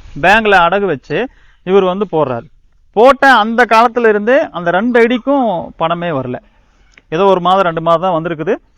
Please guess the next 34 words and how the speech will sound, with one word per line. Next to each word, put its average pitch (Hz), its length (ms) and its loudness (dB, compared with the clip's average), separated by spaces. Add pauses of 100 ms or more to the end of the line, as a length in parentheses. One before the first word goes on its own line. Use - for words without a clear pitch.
அதாவது 202 520 -2
ஃபர்ஸ்ட் - 280 -2
வந்து 208 340 0
மனைவி 196 300 -6
பேர்ல, 208 120 -4
அப்புறம் 240 400 -2
அவங்க 196 240 -4
தன்னுடைய 175 440 -6
மனைவியினுடைய 180 580 -6
அம்மா 165 360 -4
பேர்ல. 127 180 -6 (420)
மனைவியின் 240 420 2
பேர்ல 240 300 2
போட்டதுல 220 420 0 (360)
ஒரு 175 140 -4
ரெண்டு 175 140 -6
மாசம் 185 280 -4
பக்கம் 165 240 -8
ஏதோ 160 120 -4
அமௌண்ட் 156 400 -8
வந்திருக்குது. 151 320 -8 (420)
அதுக்கடுத்து 214 500 0
மா-, 190 320 -2
மாமியா 214 340 0
பேர்ல 190 240 -2
போட்டிருக்காரு, 165 440 -6
அது 123 260 -8
வரல. 123 200 -12 (340)
இந்த 262 340 2
நிகழ்வு 254 400 2
எல்லாமே 214 380 0
அவங்களுடைய 180 560 -2
மாமனாருக்கு 190 600 -2
தெரியாது, 135 340 -8